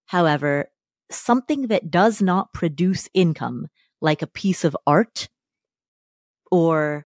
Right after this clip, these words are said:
Bitcoin, right? Something that inherently does not produce income, then its value is speculative. And so when it comes to raw land, there are two types of raw land.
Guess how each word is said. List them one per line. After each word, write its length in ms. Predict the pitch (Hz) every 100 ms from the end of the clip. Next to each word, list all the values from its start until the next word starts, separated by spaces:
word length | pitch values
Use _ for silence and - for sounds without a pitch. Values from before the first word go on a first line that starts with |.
| _ 180
Bitcoin, 560 | 160 - 214 226 254 226 _ _ -
right? 240 | 175 175
Something 360 | - 233 254 233
that 160 | 202
inherently 540 | 196 170 220 226 214 202
does 260 | 185 185
not 280 | 170 165 -
produce 420 | 185 165 180 - -
income, 540 | 175 180 160 113 120 160 _ _ _ -
then 380 | 160 190 180 170
its 240 | - 185 -
value 640 | 147 147 175 208 214 214 -
is 240 | 151 143
speculative. 880 | - - - 156 - 120 113 110 - _ _ -
And 160 | 196
so 80 | 196
when 120 | 226
it 80 | 220
comes 260 | - 330 -
to 100 | 254
raw 220 | 214 202
land, 380 | 190 160 131 160
there 180 | 190 220
are 60 |
two 200 | 214 -
types 260 | - 208 196
of 80 | 160
raw 180 | 156
land. 360 | 151 170 131 165